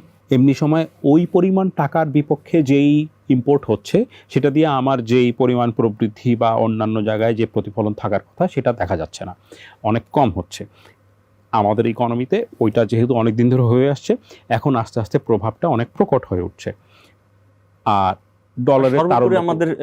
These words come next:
Speaker 2: যে, মানে, রিজার্ভের উপরেও তো এটার একটা
Speaker 1: ডলারের
Speaker 2: নেগেটিভ
Speaker 1: তারল্য
Speaker 2: ইম্প্যাক্ট
Speaker 1: তো
Speaker 2: রয়েছে।
Speaker 1: আছেই, হ্যাঁ,
Speaker 2: যে
Speaker 1: সেটা তো
Speaker 2: এমনিতেই
Speaker 1: আছেই।
Speaker 2: আমাদের রিজার্ভের যে চাপ
Speaker 1: আমাদের যেই পরিমাণ ডলার আয় করতে থাকার কথা, সেই পরিমাণ যেহেতু হয়নি, কিন্তু অন্যদিকে তো আমার খরচ হয়ে গেছে ওইটা, এইটা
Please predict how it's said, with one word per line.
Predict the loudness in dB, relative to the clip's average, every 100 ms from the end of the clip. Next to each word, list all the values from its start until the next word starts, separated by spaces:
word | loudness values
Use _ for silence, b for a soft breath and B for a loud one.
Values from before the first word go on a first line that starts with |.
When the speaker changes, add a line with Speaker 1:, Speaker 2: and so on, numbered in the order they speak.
| -4
Speaker 2:
যে, | -2 -2
মানে, | -4 -10 -12 -14 -8 -2
রিজার্ভের | 0 2 2 2 2
উপরেও | 2 0
তো | 0
এটার | 0 -2
একটা | 0
Speaker 1:
ডলারের | 2 4
Speaker 2:
নেগেটিভ | 4 2 2
Speaker 1:
তারল্য | 0 2 0
Speaker 2:
ইম্প্যাক্ট | 0
Speaker 1:
তো |
Speaker 2:
রয়েছে। | -2
Speaker 1:
আছেই, | -4 -4 -12 _ _ -12
হ্যাঁ, | -12 _ _ -12
Speaker 2:
যে | -4
Speaker 1:
সেটা | -2
তো |
Speaker 2:
এমনিতেই | 0 0
Speaker 1:
আছেই। | 0
Speaker 2:
আমাদের | 0 0
রিজার্ভের | 0 2 2 0 0
যে | -2
চাপ | 0
Speaker 1:
আমাদের | 0 2 -2 -4 -8 -6 2
যেই | 4
পরিমাণ | 4 4 4 2 0 -8 -2 2
ডলার | 4 2 0
আয় | 0 4 2 2
করতে | -2 -2 -4
থাকার | -2 -2 0
কথা, | 0 0
সেই | 0 2
পরিমাণ | 2 2
যেহেতু | 2 0 0
হয়নি, | 2 2 2
কিন্তু | 2 0
অন্যদিকে | 0 0 0 0
তো | 0
আমার | -2
খরচ | 0 2 2 0
হয়ে | -2
গেছে | -2 -8 -10
ওইটা, | -12 -16 b b b -16 -2
এইটা | 0 2